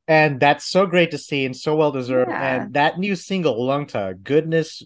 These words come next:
Speaker 1: gracious, Great Balls of
Speaker 2: <laughs>
Speaker 1: Fire, because The Everlasting, if anyone hasn't seen the music video, please do that, because that is a thing of beauty, which we'll talk about, so, so on and so forth. Man, all these new fans that are also quickly building and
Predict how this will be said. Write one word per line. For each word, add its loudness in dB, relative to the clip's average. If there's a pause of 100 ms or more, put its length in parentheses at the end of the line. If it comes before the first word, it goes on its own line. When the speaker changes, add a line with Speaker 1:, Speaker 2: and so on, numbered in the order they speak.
(100)
Speaker 1:
gracious, -4 (420)
Great 0
Balls -4
of -6
Speaker 2:
<laughs> -14
Speaker 1:
Fire, -6
because -8
The -2
Everlasting, -2
if -8
anyone -2
hasn't -4
seen -8
the -10
music -10
video, -6
please -10 (500)
do -6
that, -6
because -6
that 2
is -2
a -2
thing -6
of -8
beauty, -4
which -6
we'll 0
talk -2
about, -2
so, -4
so -8
on -6
and -8
so -6
forth. -6
Man, -4 (240)
all 6
these 2
new 0
fans -2
that -2
are 0
also -4
quickly -4
building -4
and -4